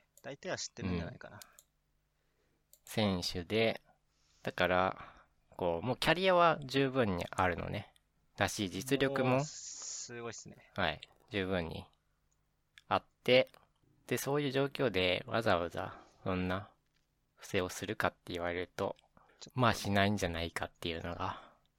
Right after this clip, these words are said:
Speaker 1: 結構簡潔に、
Speaker 2: うん。
Speaker 1: なんだろう、事実内容を言う、を言うならば、
Speaker 2: うん。
Speaker 1: なんか全体で十六ラウンド
Speaker 2: うん。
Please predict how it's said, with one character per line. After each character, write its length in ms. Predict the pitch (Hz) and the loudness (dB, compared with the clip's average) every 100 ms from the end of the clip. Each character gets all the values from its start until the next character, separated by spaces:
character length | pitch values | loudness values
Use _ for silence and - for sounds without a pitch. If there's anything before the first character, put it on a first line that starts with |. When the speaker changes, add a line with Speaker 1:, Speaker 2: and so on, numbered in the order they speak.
| _ | _
Speaker 1:
結 160 | 294 - | -12 -4
構 120 | 170 | -4
簡 300 | - 196 208 | 2 4 4
潔 360 | 208 196 - 202 | 0 -8 -4 0
に、 340 | 202 202 - _ - - | 2 2 0 _ -20 -10
Speaker 2:
う 40 | 110 | -2
ん。 100 | 101 | 0
Speaker 1:
な 80 | 95 | 0
ん 60 | |
だ 120 | 107 110 | 0 -4
ろ 180 | 95 - _ | -6 -12 _
う、 40 | - - | -20 -12
事 140 | 151 | -8
実 420 | 165 180 - 175 | -8 -10 -6 -2
内 260 | 175 175 151 | 0 2 0
容 180 | 117 104 | -2 -6
を 20 | |
言 140 | 104 101 | -8 -12
う、 80 | - _ _ - _ - | -18 _ _ -20 _ -16
を 80 | 117 | -14
言 240 | 117 143 | -8 -4
う 20 | |
な 120 | 127 | -2
ら 120 | 104 98 | -2 -4
ば、 520 | 101 101 92 71 - - | -4 -2 -4 -6 -14 -4
Speaker 2:
う 40 | 92 | -2
ん。 300 | 85 80 - _ | -2 -6 -12 _
Speaker 1:
な 80 | 147 | -12
ん 20 | |
か 180 | - 107 | -8 -8
全 260 | 110 170 208 | 2 2 4
体 220 | 208 208 | 6 6
で 160 | 196 190 _ _ | 6 2 _ _
十 880 | - 151 175 180 180 180 175 170 165 | -4 0 0 2 0 0 0 -2 -2
六 240 | 165 156 165 | -2 -2 4
ラ 180 | 165 156 | 4 4
ウ 40 | |
ン 140 | 113 | 0
ド 240 | 92 - 113 _ | -4 -12 -16 _
Speaker 2:
う 60 | 92 | -4
ん。 180 | 87 | -4